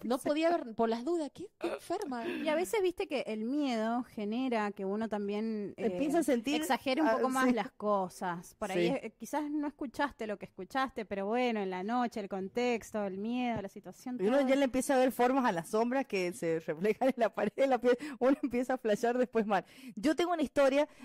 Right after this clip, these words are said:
Speaker 3: eh, no es, no me pasó a mí, le pasó a mi papá. Eh, que bueno, a veces dudamos un poco de su veracidad, pero bueno, hay que creer en la palabra de la gente también. Eh, una noche estaba comiendo un durazno y tira el carozo,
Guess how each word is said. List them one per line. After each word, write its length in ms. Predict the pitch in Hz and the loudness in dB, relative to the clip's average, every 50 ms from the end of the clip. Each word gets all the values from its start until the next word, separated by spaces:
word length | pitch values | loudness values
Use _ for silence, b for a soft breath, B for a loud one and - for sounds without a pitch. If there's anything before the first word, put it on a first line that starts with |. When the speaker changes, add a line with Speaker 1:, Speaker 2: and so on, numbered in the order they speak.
| 233 180 - | -16 -8 -2
Speaker 3:
eh, 260 | - 190 185 180 175 - - | 0 2 2 2 2 -2 -6
no 200 | 185 185 185 202 220 | -4 0 2 4 4
es, 80 | 233 220 - - | 4 2 -2 -6
no 140 | - 190 202 | -4 -2 -2
me 60 | 220 | -2
pasó 200 | 220 214 - 233 | -2 -2 -2 -2
a 20 | 220 | -2
mí, 140 | 208 202 180 | 0 0 0
le 100 | 175 147 | 0 0
pasó 200 | 156 156 - 190 | -2 -2 -2 -2
a 40 | |
mi 60 | 190 196 | 0 0
papá. 80 | 196 185 180 180 160 - - B B B B B B 185 165 _ - | -2 0 2 0 0 0 -4 B B B B B B -20 -18 _ 0
Eh, 340 | 175 180 175 165 165 165 160 | 2 4 4 4 4 2 2
que 80 | - 180 | 0 0
bueno, 220 | 185 190 185 180 | 0 2 2 2
a 60 | 170 | 4
veces 260 | 175 190 208 - 262 233 | 4 2 2 2 2 2
dudamos 380 | 214 196 185 196 208 214 226 | 2 2 2 2 2 2 0
un 80 | 208 208 | -2 -2
poco 220 | - 202 196 214 214 | -2 0 4 4 4
de 80 | 208 | 4
su 140 | 190 - 196 | 4 4 4
veracidad, 440 | 175 165 165 170 - 175 170 190 214 - | 4 4 4 2 0 2 2 2 2 2
pero 160 | 190 180 180 | 2 4 4
bueno, 160 | 180 160 151 | 4 4 2
hay 80 | 156 151 | 0 -2
que 120 | 156 170 | -4 -4
creer 220 | - 170 160 165 170 | -2 0 0 0 2
en 80 | 170 | 2
la 80 | 175 160 | 0 0
palabra 360 | - 160 156 156 165 170 175 | 0 2 2 4 4 6 6
de 100 | 170 165 | 4 4
la 80 | 156 151 | 2 0
gente 320 | - 185 180 165 139 160 | 0 -2 -2 -2 -4 -4
también. 400 | - 156 160 165 165 160 156 - | -4 -4 -2 -2 -2 -2 -4 -4
Eh, 320 | - - 180 190 196 190 - - | -2 0 2 2 2 0 0 0
una 240 | 208 247 294 311 302 | 0 2 2 2 4
noche 280 | 320 330 339 - 370 | 4 2 2 2 0
estaba 260 | 330 269 - 294 302 294 | 0 2 2 2 2 2
comiendo 640 | 302 294 285 294 302 302 302 302 294 294 285 277 269 | 2 0 0 2 2 2 4 4 6 6 4 4 2
un 180 | - 269 277 277 | 2 0 0 0
durazno 540 | 269 294 311 339 349 311 285 349 349 415 - B B B B B B 226 196 B | 2 4 4 4 4 4 2 0 0 -2 -2 B B B B B B -20 -14 B
y 160 | - 220 226 | -6 -6 -4
tira 260 | - - 285 320 320 | -2 0 2 2 2
el 80 | 320 285 | 0 2
carozo, 460 | - 262 254 277 285 294 - - 311 | 0 2 4 6 6 4 4 4 4